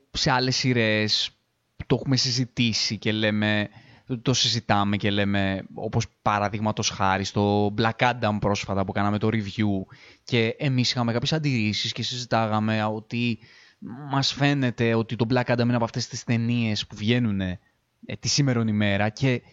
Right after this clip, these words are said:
δεν έχουν κάτι να σου πούν, είναι σαν να μην έχουν υπόσταση. Ναι, οκ, άρεσε η ταινία αυτή σε πολλούς θεατές και σούπερ. Και αν σου αρέσει κάτι και το απολαμβάνεις, δεν έχεις και λόγο να το ξεψαχνίσεις. Και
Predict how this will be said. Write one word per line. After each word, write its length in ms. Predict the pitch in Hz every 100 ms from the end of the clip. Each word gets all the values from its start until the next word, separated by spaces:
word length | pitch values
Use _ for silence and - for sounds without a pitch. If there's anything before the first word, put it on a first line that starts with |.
| _ _
δεν 440 | - 120 185 190 175
έχουν 320 | 185 - 160
κάτι 360 | - 165 165 151
να 100 | 143
σου 240 | 127 135 -
πούν, 320 | 147 143 135
είναι 180 | 143 147
σαν 200 | - 147
να 80 | 143
μην 180 | 135
έχουν 280 | 143 143 151
υπόσταση. 800 | 131 - 143 131 - 98 - 95 - - -
Ναι, 140 | 180
οκ, 140 | 208 - 143 147 -
άρεσε 560 | 123 117 98 - 92 - _ _
η 160 | 104 98
ταινία 360 | 101 101 98
αυτή 240 | 90 - 95
σε 320 | - 95 - _ _ _ _
πολλούς 380 | 104 110 117 -
θεατές 460 | 92 87 101 156
και 220 | - 120 - 110
σούπερ. 480 | - 131 - 110 180 - - _
Και 220 | - 240
αν 180 | 190 208
σου 120 | -
αρέσει 220 | 123 139
κάτι 260 | - 120 127
και 80 | 113
το 80 | 110
απολαμβάνεις, 600 | 107 95 92 117 117 110
δεν 120 | 113
έχεις 180 | 117 113
και 120 | 117
λόγο 240 | 117 113
να 80 | 101
το 80 | 90
ξεψαχνίσεις. 800 | - - 95 - 92 - 104 - - - _
Και 200 | 202